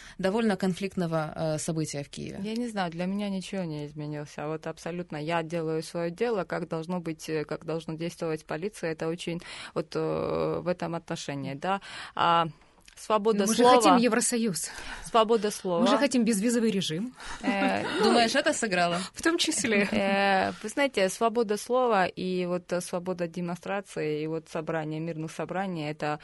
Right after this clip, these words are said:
Speaker 2: это серьёзный приоритет для каждого человека и для каждого государства, давайте скажем так.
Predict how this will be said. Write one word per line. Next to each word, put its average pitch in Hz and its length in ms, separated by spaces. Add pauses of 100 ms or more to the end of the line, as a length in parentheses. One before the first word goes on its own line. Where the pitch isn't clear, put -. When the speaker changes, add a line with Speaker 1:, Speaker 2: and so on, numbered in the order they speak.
(360)
Speaker 2:
это 165 400
серьёзный 185 480
приоритет 160 500
для 143 160
каждого 160 440
человека 160 580
и 156 40
для 156 200
каждого 156 480
государства, 143 580
давайте 143 360
скажем 143 380
так. 135 180